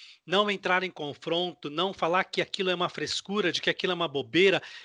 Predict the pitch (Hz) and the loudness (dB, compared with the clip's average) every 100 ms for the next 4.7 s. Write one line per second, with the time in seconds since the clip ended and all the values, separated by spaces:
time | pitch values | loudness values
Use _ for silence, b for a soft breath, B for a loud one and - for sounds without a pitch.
0 | B 208 196 214 - 185 170 160 208 - | B 2 2 -2 2 4 4 0 -6 -2
1 | 196 - 175 - - 208 269 262 175 147 | -4 -4 -8 -8 -6 -6 -6 -8 -8 -8
2 | 131 - 147 - 190 233 - 131 - B | -10 -10 -8 -8 -6 -6 -6 -8 -10 B
3 | B B _ _ 180 254 - 247 247 170 | B B _ _ 4 4 4 -2 0 -2
4 | 143 185 - - - 131 127 | 0 -2 -2 -2 0 -2 -2